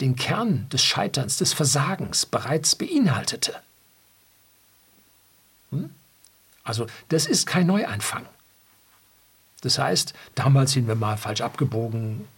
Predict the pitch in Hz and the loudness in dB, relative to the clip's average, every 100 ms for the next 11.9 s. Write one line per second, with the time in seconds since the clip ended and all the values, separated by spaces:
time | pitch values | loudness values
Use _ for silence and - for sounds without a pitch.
0 | _ - 107 98 95 - - _ _ _ | _ -10 -8 -6 -10 -14 -20 _ _ _
1 | _ _ _ - 120 113 113 101 104 117 | _ _ _ -8 -4 -4 -4 -4 -4 -4
2 | 123 107 110 107 120 123 - 104 113 - | -4 -4 -4 -6 -6 -4 -6 -8 -10 -14
3 | - _ _ _ _ 117 160 196 - _ | -20 _ _ _ _ -8 -6 -8 -14 _
4 | _ _ _ _ _ _ _ _ _ _ | _ _ _ _ _ _ _ _ _ _
5 | - - - 107 - 101 - 127 - - | -20 -12 -8 -6 -6 -6 -6 -4 -4 -8
6 | - 123 117 120 139 143 - - - _ | -10 -4 -2 0 0 0 -4 -6 -16 _
7 | _ _ - 123 127 135 117 - 120 - | _ _ -8 -4 0 0 -2 -4 -6 -4
8 | 123 113 113 104 123 175 143 - - 180 | -4 -2 -4 -4 -4 -4 -4 -6 -6 -6
9 | - - - - - 120 113 104 107 107 | -6 -14 -20 -20 -6 -4 -2 -2 -2 -4
10 | 135 98 95 - 110 - - - 107 101 | -4 -6 -4 -4 -4 -10 -10 -6 -4 -4
11 | 101 107 113 120 139 165 - - - | -4 -2 -4 0 2 2 0 -2 -6